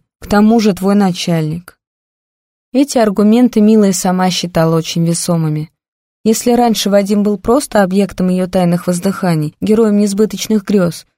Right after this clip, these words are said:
и она практически не задумывалась о том, кто он и из какой семьи, то сейчас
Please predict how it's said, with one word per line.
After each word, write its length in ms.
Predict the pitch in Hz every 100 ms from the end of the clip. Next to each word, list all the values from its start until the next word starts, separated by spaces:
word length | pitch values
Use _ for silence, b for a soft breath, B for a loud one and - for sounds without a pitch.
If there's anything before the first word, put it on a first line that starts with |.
| _
и 100 | -
она 220 | 190 196 190
практически 640 | 190 180 233 220 214 202
не 100 | 196
задумывалась 680 | 202 202 208 175 165 165 -
о 80 | 180
том, 240 | 180 170
кто 320 | 170 - 240
он 240 | 240 180 175
и 160 | - 180
из 120 | 180
какой 320 | - 180 185
семьи, 540 | 180 - 196 170 160 - _ _ _ _ -
то 100 | 170
сейчас 680 | - 156 - 165 254 -